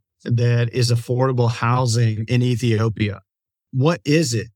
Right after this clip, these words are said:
that you can invest with the next idea that's coming around? Is it financial technologies in Central Europe?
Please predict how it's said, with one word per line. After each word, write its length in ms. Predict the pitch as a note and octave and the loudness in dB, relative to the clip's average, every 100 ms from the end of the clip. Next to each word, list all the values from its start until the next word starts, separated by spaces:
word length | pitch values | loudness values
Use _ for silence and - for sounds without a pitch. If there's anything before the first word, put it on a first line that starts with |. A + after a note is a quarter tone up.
| _ _ | _ _
that 200 | B2+ A#2+ | -2 0
you 200 | B2+ C#3 | 0 -2
can 200 | - C#3 | 0 0
invest 560 | B2+ A#2 B2+ C3 A#2+ B2 | 2 2 2 0 -2 0
with 380 | B2 A#2+ A#2 - | 2 2 0 0
the 160 | A#2 | 2
next 380 | A#2 B2 B2 - | 4 2 0 -2
idea 480 | B2 A#2 G#2+ B2 B2 | 0 2 2 2 2
that's 160 | A2 | 0
coming 260 | - A#2+ A#2 | -2 0 2
around? 220 | A2+ G#2+ | 0 -2
Is 120 | G#2+ A2 | -2 0
it 200 | A2+ G#2 | -2 -2
financial 540 | A#2 B2 B2+ A#2+ A#2+ | 0 0 0 0 -2
technologies 840 | A#2 A#2+ B2 B2 C3+ B2 G#2+ A#2 G#2+ | 0 0 0 0 2 0 2 0 0
in 100 | A2 | 0
Central 340 | B2+ A#2 A#2 | 0 2 2
Europe? 420 | A#2 D3 B2+ - | 2 2 0 -4